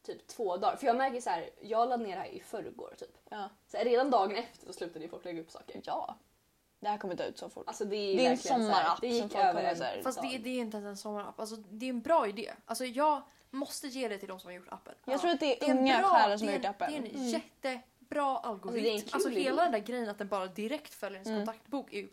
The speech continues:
Speaker 3: skitsmart.
Speaker 2: Mhm.
Speaker 3: Så att, alltså, jag får ju upp personer i mitt feed som jag, alltså, känner
Speaker 2: Mm.
Speaker 3: hela
Speaker 1: Mm.
Speaker 3: tiden, fast som jag inte ens har numret till. Alltså, den är ju smart,
Speaker 2: Ja.
Speaker 3: appen.
Speaker 2: Skitsmart är den.
Speaker 3: Men, alltså, problemet är ju att den har ju inte samma status som Instagram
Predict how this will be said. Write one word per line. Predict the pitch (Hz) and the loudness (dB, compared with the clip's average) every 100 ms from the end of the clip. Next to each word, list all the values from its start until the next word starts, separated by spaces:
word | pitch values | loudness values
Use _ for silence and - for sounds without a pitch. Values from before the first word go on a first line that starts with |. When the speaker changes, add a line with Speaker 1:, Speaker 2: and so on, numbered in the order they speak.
| _ _ | _ _
Speaker 3:
skitsmart. | - - 262 - 202 - - _ | -10 -8 -6 -4 -4 -4 -8 _
Speaker 2:
Mhm. | - 220 | -8 -4
Speaker 3:
Så | 220 | -4
att, | 233 _ _ _ | -6 _ _ _
alltså, | 233 240 | -8 -6
jag | 208 233 302 302 - - | -4 2 4 4 0 -8
får | - 302 | -6 -4
ju | 285 | -4
upp | 220 - - _ _ _ | -8 -12 -20 _ _ _
personer | 233 226 196 190 | -10 -8 -8 -12
i | |
mitt | 190 196 | -14 -14
feed | 180 180 | -14 -12
som | - 196 | -10 -8
jag, | 196 214 214 196 - _ - | -2 0 0 -2 -8 _ -8
alltså, | 220 | -6
känner | 208 - 294 339 196 - 208 214 | -6 -2 -2 -2 -4 -10 -14 -12
Speaker 2:
Mm. | 220 214 196 | -6 -6 -4
Speaker 3:
hela | 247 - 202 | -4 -2 -4
Speaker 1:
Mm. | 208 | -4
Speaker 3:
tiden, | 294 226 - | -4 -4 -6
fast | 196 196 | -6 -8
som | 214 202 | -8 -8
jag | |
inte | 190 185 | -8 -8
ens | 180 | -10
har | 196 190 | -6 -4
numret | 196 240 190 - | -2 -4 -4 -8
till. | - | -8
Alltså, | 202 | -6
den | 202 214 | -4 -4
är | |
ju | 214 | -4
smart, | - 269 - - | -4 -4 -4 -4
Speaker 2:
Ja. | 240 330 | -2 -2
Speaker 3:
appen. | 226 - - - _ _ | -2 -4 -10 -12 _ _
Speaker 2:
Skitsmart | 226 214 202 247 | -8 -4 0 0
är | 190 | -2
den. | - 220 | -6 -4
Speaker 3:
Men, | 247 254 190 208 233 _ _ _ _ _ _ _ _ _ _ _ _ | 0 0 -2 -8 -12 _ _ _ _ _ _ _ _ _ _ _ _
alltså, | 233 233 | -12 -10
problemet | 247 233 269 247 240 | -8 -4 -2 -2 -2
är | |
ju | 226 | -2
att | 208 202 | -2 -2
den | 214 | -4
har | 208 247 254 | -4 -6 -4
ju | 226 | -4
inte | 220 | -6
samma | - 196 196 | -8 -12 -8
status | - 220 214 196 | -4 -4 -4 -10
som | 202 | -10
Instagram | 196 196 - - - | -8 -10 -8 -10 -10